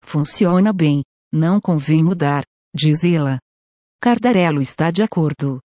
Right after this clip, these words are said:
As dimensões geográficas do país não justificam um sistema digital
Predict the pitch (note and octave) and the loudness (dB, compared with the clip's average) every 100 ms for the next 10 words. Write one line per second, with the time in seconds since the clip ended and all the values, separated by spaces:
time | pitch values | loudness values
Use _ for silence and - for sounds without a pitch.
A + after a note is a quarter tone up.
0 | _ _ _ _ C#4 C4 - D#3 F3 F#3 | _ _ _ _ 0 0 0 2 2 2
1 | - F3 F#3+ E3 E3+ G3+ G#3+ - - D#3 | 0 0 0 0 0 0 -2 -4 -4 -4
2 | D3 G#3 B3+ G3 E3+ D#3+ - D3+ C#3 C3+ | -4 -2 0 2 0 -2 -2 -2 0 -2
3 | C#3 - - - G#3 A#3 A3+ F3+ C#3+ - | -6 -6 -8 -2 0 2 2 4 2 -2
4 | C#3+ - D3 C#3 C3 C#3 C#3+ - E3 G3 | -6 -2 0 2 0 -2 -2 -2 0 0